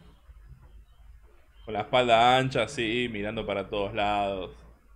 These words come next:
Tal vez, tal vez un poco exagerado. Como si estuviera buscando pelea.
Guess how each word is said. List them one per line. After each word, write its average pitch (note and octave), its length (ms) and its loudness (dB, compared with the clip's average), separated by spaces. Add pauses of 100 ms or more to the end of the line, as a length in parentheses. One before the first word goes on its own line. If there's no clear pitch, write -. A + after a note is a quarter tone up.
(180)
Tal C#3 200 6
vez, E3+ 500 -2 (840)
tal A2 100 -4
vez C3+ 80 -2
un C3 100 -4
poco C3 180 -2
exagerado. B2 920 4 (1400)
Como A#2 220 -4
si A#2 120 -14
estuviera A2+ 340 -2
buscando A2 440 -4
pelea. G2+ 340 -4